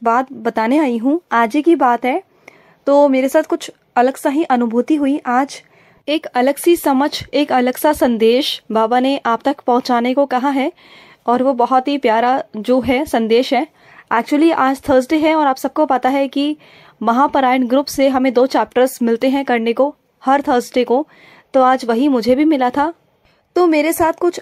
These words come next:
आज अलग ही बाबा ने अनुभूति करवाई, एक अलग ही चीज़ बाबा ने क्रिएट की मेरे लिए कि मैं खुद समझूं और आप लोगों को समझाऊं। एक,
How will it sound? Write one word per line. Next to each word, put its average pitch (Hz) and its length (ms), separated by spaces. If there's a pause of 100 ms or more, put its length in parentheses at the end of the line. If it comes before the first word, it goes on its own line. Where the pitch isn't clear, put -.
(100)
आज 277 300
अलग 262 260
ही 339 80
बाबा 277 260
ने 285 100
अनुभूति 233 520
करवाई, 254 380
एक 277 220
अलग 247 260
ही 311 80
चीज़ 302 360
बाबा 240 240
ने 262 100
क्रिएट 262 280
की 285 220
मेरे 254 220
लिए 254 300 (460)
कि 285 120
मैं 277 400 (180)
खुद - 160
समझूं 285 480
और 285 120
आप 233 280
लोगों 247 200
को 285 120
समझाऊं। 254 540
एक, 285 180